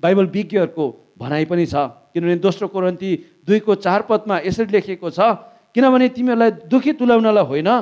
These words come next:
तर तिमीहरूप्रति भएको मेरो प्रशस्त प्रेम तिमीहरूले जान भनेर हृदयको धेरै पीडा र वेदनामा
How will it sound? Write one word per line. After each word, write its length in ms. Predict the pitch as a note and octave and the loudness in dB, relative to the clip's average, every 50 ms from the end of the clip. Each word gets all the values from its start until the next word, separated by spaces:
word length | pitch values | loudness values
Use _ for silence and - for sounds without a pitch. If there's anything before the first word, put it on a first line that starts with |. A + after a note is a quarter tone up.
| - - - _ _ _ - | -2 -8 -20 _ _ _ 0
तर 140 | F#3+ F#3+ F#3+ | 2 2 0
तिमीहरूप्रति 960 | F#3+ - B3 C#4 D#4 D4+ C4 B3 A#3 - - G3+ F#3+ F#3+ G3+ G#3+ A3 G#3 E3 | 0 0 0 4 4 4 4 4 2 0 0 -2 -2 0 0 0 0 0 0
भएको 320 | B2 C3 E3+ F#3 - G3 | 0 -2 -2 0 0 -2
मेरो 340 | F#3+ G3 G3+ G3 G3 G3 E3+ | 0 2 4 4 4 4 2
प्रशस्त 680 | - - - _ - - A3+ A3+ - C4+ A#3+ - - G#3+ | 0 -4 -20 _ -2 -2 -2 0 0 -2 -4 -4 -6 -8
प्रेम 400 | F3+ - E3 F3 E3+ E3+ E3 C3+ | -8 -4 0 0 2 2 0 -2
तिमीहरूले 560 | - - _ - G3 G3 G3+ G3+ E3+ F#3 F3 | -6 -14 _ -10 -4 0 0 0 2 0 -2
जान 360 | E3 - D#3+ F3 G#3 A3+ G#3+ | 0 0 0 0 2 0 0
भनेर 320 | E3 A#2+ A2+ B2 C3 C3 C#3+ D3+ C#3 - - - _ - | 0 -2 -8 -8 -2 0 2 2 0 0 -4 -16 _ -4
हृदयको 540 | D#3 G3 A#3 A3+ C4 C4+ C#4 C4+ C4 C4+ C4 | 0 2 4 4 6 4 4 4 2 -2 -4
धेरै 540 | A3+ - - - - D3+ E3+ B3+ D4+ D#4 D4 | -4 -4 -8 -12 -6 0 0 2 2 2 0
पीडा 440 | - - G#3+ F#3+ F#3 F3 E3+ D#3 B2+ - - - - | -2 0 0 0 2 2 2 0 0 -4 -12 -14 -6
र 200 | C3+ D3+ C#3+ C#3 D3+ | -4 -4 -4 0 2
वेदनामा 640 | G3+ A3+ A#3+ G#3+ G3+ F3 E3 D#3 D#3 D3+ D3+ C#3 | 2 2 2 2 0 0 0 -2 -2 -4 -4 -6